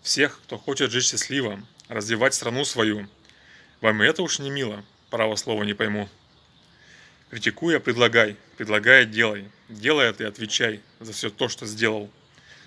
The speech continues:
Сделал главное наш вождь. С ним мы многое успели. Выиграл народ войну. После в космос полетели. Да, казнил врагов нещадно,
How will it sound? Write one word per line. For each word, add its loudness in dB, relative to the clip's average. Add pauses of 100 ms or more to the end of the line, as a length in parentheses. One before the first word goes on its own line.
(120)
Сделал 4
главное 4
наш -6
вождь. -8 (1040)
С -10
ним -2
мы 2
многое 4
успели. -4 (180)
Выиграл 2
народ 0
войну. 2 (260)
После -2
в -8
космос -6
полетели. -10 (1120)
Да, 2 (180)
казнил -6
врагов 0
нещадно, -2